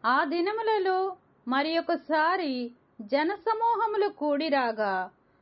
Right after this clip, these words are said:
వారికి తిననేమియూ లేనందున యేసు తన శిష్యులను తన యొద్దకు పిలిచి,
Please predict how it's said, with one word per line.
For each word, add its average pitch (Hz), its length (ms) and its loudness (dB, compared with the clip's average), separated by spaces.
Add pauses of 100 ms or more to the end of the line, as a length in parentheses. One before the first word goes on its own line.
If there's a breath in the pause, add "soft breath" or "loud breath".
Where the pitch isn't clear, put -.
(280 soft breath)
వారికి 294 380 -2
తిననేమియూ 415 840 -2
లేనందున 302 960 -2 (480)
యేసు 381 600 0
తన 285 280 -2
శిష్యులను 330 760 -2
తన 254 300 -2
యొద్దకు 240 460 -2
పిలిచి, 240 760 -6